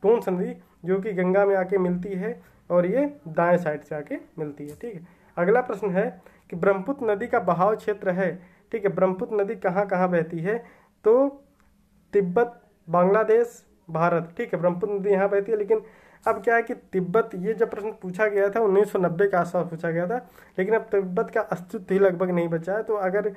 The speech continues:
तिब्बत के या चीन ऑप्शन दे तो आप लगा दें ची-, चीन, बांग्लादेश और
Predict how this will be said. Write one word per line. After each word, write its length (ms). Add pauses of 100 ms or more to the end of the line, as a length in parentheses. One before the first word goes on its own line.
(260)
तिब्बत 380
के 60
या 100
चीन 300
ऑप्शन 340
दे 120
तो 160
आप 180
लगा 200
दें 160
ची-, 180
चीन, 280
बांग्लादेश 520
और 220